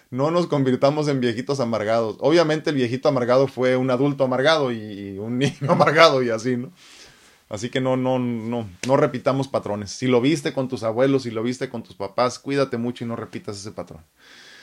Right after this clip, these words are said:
Pablo Irwin Dorantes, mi chef Dorantes, ¿cómo estás, mi hermano? Un fuerte abrazo, excelente tema. Muchísimas gracias. Te mando un abrazote hasta el restaurante ochenta y cuatro en la ciudad de Tijuana.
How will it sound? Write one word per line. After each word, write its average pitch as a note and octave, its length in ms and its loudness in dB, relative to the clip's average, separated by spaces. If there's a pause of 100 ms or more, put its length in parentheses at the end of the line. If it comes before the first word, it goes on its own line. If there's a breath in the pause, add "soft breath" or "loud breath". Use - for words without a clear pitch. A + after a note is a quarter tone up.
(480 loud breath)
Pablo F#3 240 12
Irwin G#3 200 10
Dorantes, G3+ 500 8
mi C#3+ 240 0
chef F3+ 240 6
Dorantes, F#3 420 6
¿cómo F#3+ 180 -2
estás, F#3 220 8
mi F3+ 60 2
hermano? E3+ 400 4
Un D3+ 140 0
fuerte F3 260 6
abrazo, F3+ 380 10
excelente D3+ 400 0
tema. D3+ 240 -2
Muchísimas C3+ 420 -2
gracias. D#3 340 2
Te C#3 80 -4
mando D3 220 0
un E3+ 80 0
abrazote D#3+ 580 4
hasta - 240 2
el B2 60 2
restaurante A#2+ 460 0
ochenta C#3 260 -4
y G#2 60 -4
cuatro D3 280 4
en E3+ 60 2
la D3+ 80 2
ciudad B2+ 220 4
de D3 60 4
Tijuana. A2 460 -4